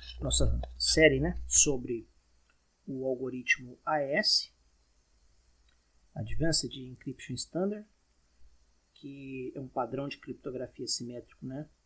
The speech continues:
americano. Dando sequência, é, nós vamos falar de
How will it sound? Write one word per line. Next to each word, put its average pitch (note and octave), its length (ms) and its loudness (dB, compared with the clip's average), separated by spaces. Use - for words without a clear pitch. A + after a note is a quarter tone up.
americano. C#3+ 640 2
Dando D3+ 220 4
sequência, D3+ 800 -2
é, B2+ 580 -8
nós C3 160 -8
vamos D3+ 240 -8
falar C#3+ 380 4
de C3+ 840 -12